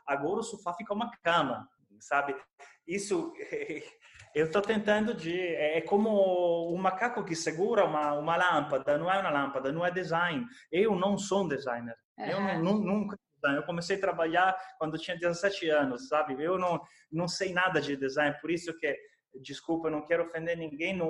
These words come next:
Speaker 1: no, no, no, eu espero de não ter ofendido ninguém com,
Speaker 2: Não,
Speaker 1: é,
Speaker 2: não
Speaker 1: no, no
Speaker 2: ofendeu.
Speaker 1: design.
Speaker 2: Não ofendeu,
Speaker 1: Não, eu
Speaker 2: não.
Speaker 1: sou, eu, eu não sou esperto de design, eu não conheço...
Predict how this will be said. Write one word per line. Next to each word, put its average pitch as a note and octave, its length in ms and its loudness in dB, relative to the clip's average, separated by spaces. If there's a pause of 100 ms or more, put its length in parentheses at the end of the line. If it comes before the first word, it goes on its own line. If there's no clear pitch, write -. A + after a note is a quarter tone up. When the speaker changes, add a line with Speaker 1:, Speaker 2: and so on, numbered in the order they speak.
(160)
Speaker 1:
no, D3 240 -4
no, D3 460 -8
no, C#3 480 -6
eu D3 80 -4
espero F3+ 380 -2
de - 120 -12
não F3 220 -4
ter F3+ 100 -2
ofendido E3+ 420 -6
ninguém D#3+ 320 -6 (140)
com, D3 320 -4 (220)
Speaker 2:
Não, A#3+ 100 0
Speaker 1:
é, C4 200 6
Speaker 2:
não D#4 80 4
Speaker 1:
no, D4 80 2
no C#4+ 60 -2
Speaker 2:
ofendeu. D#4+ 500 4
Speaker 1:
design. G#3 200 2 (460)
Speaker 2:
Não B3 100 2
ofendeu, C#4+ 360 2
Speaker 1:
Não, C#4+ 60 -4
eu B3+ 60 -8
Speaker 2:
não. G#3+ 80 2
Speaker 1:
sou, A3 320 2
eu, - 60 -4 (340)
eu G3 140 0
não A3 100 2
sou G#3+ 180 2
esperto G#3 520 4
de C#3+ 140 -6
design, C3 480 -2
eu D#3+ 80 -2
não G3+ 100 -2
conheço... G3 420 -4